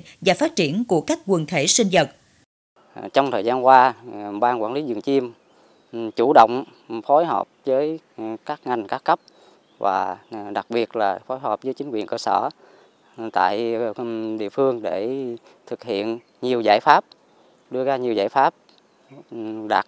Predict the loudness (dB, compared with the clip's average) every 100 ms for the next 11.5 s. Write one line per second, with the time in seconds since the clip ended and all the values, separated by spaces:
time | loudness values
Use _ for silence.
0 | -4 -8 -6 -4 -4 -2 -2 -2 0 2
1 | 2 0 _ -20 _ _ _ _ _ _
2 | -16 -12 -6 0 2 2 4 4 6 6
3 | 4 0 -4 -4 -6 -10 -20 -20 -20 _
4 | -20 _ -12 -10 -8 -6 -8 -8 -14 -16
5 | -20 _ _ _ _ _ _ _ _ _
6 | 0 2 6 8 8 6 -6 0 2 4
7 | 2 -2 -6 -8 -12 -18 -20 _ _ _
8 | _ -4 2 6 6 4 0 0 6 6
9 | 6 2 -8 -6 -6 -6 -8 -10 0 0
10 | 2 2 2 0 0 0 0 -2 -4 -4
11 | -8 -6 -2 2